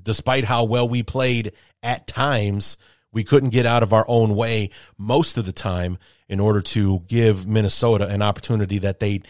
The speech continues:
they did not earn. A lot of the opportunities that Minnesota earned, or that got yesterday, they did not earn. They didn't earn. So <sighs> it was frustrating to say the least.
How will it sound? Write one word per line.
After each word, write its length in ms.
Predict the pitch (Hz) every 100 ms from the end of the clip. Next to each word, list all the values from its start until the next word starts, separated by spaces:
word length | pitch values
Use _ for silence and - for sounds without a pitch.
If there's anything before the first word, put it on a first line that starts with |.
| - - -
they 160 | 139 151
did 240 | 131 170
not 220 | 170 175 -
earn. 300 | 165 131 87 -
A 80 | 120
lot 440 | 117 143 175 185
of 80 | 143
the 120 | 143
opportunities 720 | 135 - 156 131 117 113 98 - - _ -
that 180 | 110 113
Minnesota 480 | 120 110 120 104 101
earned, 400 | 123 143 151 131 -
or 140 | 107 95
that 240 | 113 92
got 260 | 147 160 110
yesterday, 420 | 101 - 101 101
they 200 | 113 107
did 220 | 117 107
not 220 | 117 131
earn. 240 | - 117 - _ _ _ _ _ _ _
They 100 | 107
didn't 320 | 92 113 101
earn. 220 | - 85 - _ _ _
So 500 | - - 95 90 80 _ _ _ _ _ _ _ _ _ _ _ _ _ _
<sighs> 340 | - - - -
it 80 |
was 200 | 127 123
frustrating 560 | - 139 - 127 120 113
to 100 | 98
say 220 | - 101
the 80 | -
least. 360 | 87 78 -